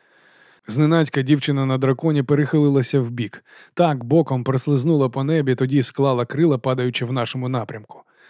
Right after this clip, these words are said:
Цієї миті Віл вирвався з-під прикриття і побіг до колони. Ми з Нічнооким кинулися навздогін. Були вже до болю близько. Я біг швидко, але вовк іще швидше, а найшвидше тікав Віл.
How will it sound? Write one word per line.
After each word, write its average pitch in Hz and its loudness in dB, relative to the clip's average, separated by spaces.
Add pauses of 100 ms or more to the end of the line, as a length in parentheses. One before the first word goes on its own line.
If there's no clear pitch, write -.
(200)
Цієї 143 2
миті 135 2
Віл 135 4
вирвався 127 0
з-під 127 -4
прикриття 135 -2
і 131 0
побіг 127 0
до 120 -2
колони. 104 -6 (580)
Ми 151 6
з 131 2
Нічнооким 135 2
кинулися 120 -2
навздогін. 113 -4 (520)
Були 165 8
вже 147 4
до 156 4
болю 156 6
близько. 143 0
Я 127 2
біг 131 2
швидко, 151 4
але 123 -2
вовк 143 2
іще 156 2
швидше, 127 -2
а 135 -2
найшвидше 156 2
тікав 131 -2
Віл. 120 -2